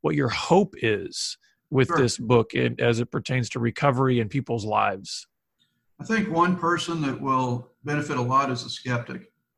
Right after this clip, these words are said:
Speaker 2: And by that, I mean the Christian skeptic or the non-Christian, but especially the Christian who says, "Wait a minute, I'm not sure about twelve steps. I've heard about this. Uh, other people do that." But in our church, we have a little Bible study. We talk about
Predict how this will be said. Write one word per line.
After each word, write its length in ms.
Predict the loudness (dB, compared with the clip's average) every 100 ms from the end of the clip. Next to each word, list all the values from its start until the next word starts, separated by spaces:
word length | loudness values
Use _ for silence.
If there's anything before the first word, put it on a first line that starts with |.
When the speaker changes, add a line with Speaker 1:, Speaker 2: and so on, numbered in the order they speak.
| _ _
Speaker 2:
And 120 | -2
by 120 | 0
that, 240 | 0 0 0
I 60 |
mean 200 | 0 2
the 80 | 0
Christian 480 | -2 -6 -6 -6 -6
skeptic 480 | -6 -6 -8 -8 -10 -6
or 180 | -4
the 60 | -2
non-Christian, 640 | 0 0 -2 -6 -10 -6 -6
but 120 | -6
especially 440 | -4 -4 -4 -4
the 80 | -6
Christian 520 | -6 -6 -6 -6 -10
who 80 | -8
says, 420 | -8 -4 -4 -4 -6 _ _ _ _ _
"Wait 180 | -2 0
a 20 |
minute, 240 | 2 2 2
I'm 140 | 2
not 180 | 0 -2
sure 220 | -2 -4
about 260 | 0 0 0
twelve 360 | -2 -2 -2
steps. 340 | -4 -8 -10 -10
I've 160 | -14 -4
heard 160 | -2 0
about 340 | 0 -2 -4
this. 480 | -8 -10 -10 -12 -10 -8
Uh, 240 | -6 -6 -10 -16 -20 _
other 220 | -4 -2
people 360 | -2 -2 -2 -2
do 220 | -2 0
that." 380 | 0 0 -2 -4 _ _ _ _ -4
But 360 | 0 0 -2 -4
in 100 | 0
our 200 | 2 0
church, 500 | -2 0 0 -2 -6
we 100 | -6
have 160 | -2 -2
a 40 |
little 220 | -2 -2
Bible 400 | 0 2 2 0
study. 460 | -8 -8 -4 -4 -2
We 160 | -2 -4
talk 340 | -2 -2 -2
about 320 | -6 0 0